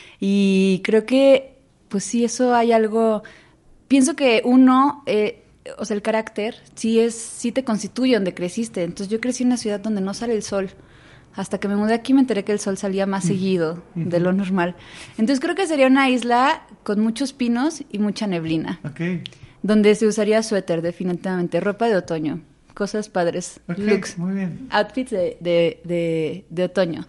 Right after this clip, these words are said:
Speaker 2: Ok.
Speaker 1: Habría café,
Speaker 2: Ok.
Speaker 1: definitivamente, olería a café también. Habría libros.
Speaker 2: Ok.
Speaker 1: Habría muchos libros, o sea, sería como, habría libros por todos lados. Habría,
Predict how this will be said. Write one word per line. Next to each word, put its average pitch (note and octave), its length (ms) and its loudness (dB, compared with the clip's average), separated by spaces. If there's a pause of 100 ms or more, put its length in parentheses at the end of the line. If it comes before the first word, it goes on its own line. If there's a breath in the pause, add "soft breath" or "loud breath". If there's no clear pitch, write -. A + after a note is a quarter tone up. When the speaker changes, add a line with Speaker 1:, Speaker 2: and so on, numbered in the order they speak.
(140)
Speaker 2:
Ok. E3 420 -8 (380 loud breath)
Speaker 1:
Habría D4 320 0
café, D#4+ 420 -2 (320)
Speaker 2:
Ok. F#3+ 160 -10
Speaker 1:
definitivamente, G#3+ 920 -2
olería F3 300 -2
a - 40 -8
café F3+ 300 -8
también. G#3 680 -4 (360)
Habría A3 920 0
libros. F#3+ 560 -2 (680)
Speaker 2:
Ok. - 100 -20
Speaker 1:
Habría A3 320 6
muchos C#4 300 4
libros, G#3+ 640 4
o F#3 80 -4
sea, F#3+ 100 -4
sería G3 380 2
como, F3 440 -2 (200 loud breath)
habría F#3 240 2
libros F3+ 340 0
por F3 180 -2
todos F3+ 360 -4
lados. A3+ 540 2 (480 loud breath)
Habría, G#3 1040 0